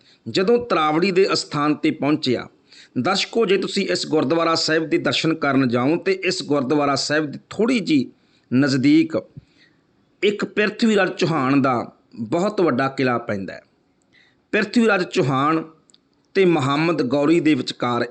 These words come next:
ਇਸੇ ਅਸਥਾਨ ਦੇ ਉੱਪਰ ਗਿਆਰਾਂ ਸੌ ਇਕਾਨਵੇਂ ਤੇ ਗਿਆਰਾਂ ਸੌ ਬਾਨਵੇਂ ਵਿੱਚ ਦੋ ਜੰਗਾਂ ਹੋਈਆਂ। ਪਹਿਲੀ ਜੰਗ ਵਿੱਚ ਜਿੱਤ ਪ੍ਰਿਥਵੀ ਰਾਜ ਚੌਹਾਨ ਨੂੰ ਮਿਲੀ।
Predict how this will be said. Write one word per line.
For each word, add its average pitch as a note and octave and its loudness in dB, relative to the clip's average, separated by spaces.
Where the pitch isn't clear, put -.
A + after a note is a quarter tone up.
ਇਸੇ F#3+ 0
ਅਸਥਾਨ C#3+ 0
ਦੇ D3 -2
ਉੱਪਰ C3+ -2
ਗਿਆਰਾਂ F3+ 2
ਸੌ G3 -2
ਇਕਾਨਵੇਂ F3 0
ਤੇ F3 0
ਗਿਆਰਾਂ C3+ 0
ਸੌ C#3+ -2
ਬਾਨਵੇਂ B2 0
ਵਿੱਚ B2 -2
ਦੋ C3 0
ਜੰਗਾਂ A#2+ 0
ਹੋਈਆਂ। G#2 -4
ਪਹਿਲੀ G#3+ 0
ਜੰਗ C3+ 0
ਵਿੱਚ C3+ -2
ਜਿੱਤ D#3+ -2
ਪ੍ਰਿਥਵੀ D#3+ 0
ਰਾਜ E3 2
ਚੌਹਾਨ C3+ 0
ਨੂੰ C#3 6
ਮਿਲੀ। B2+ 4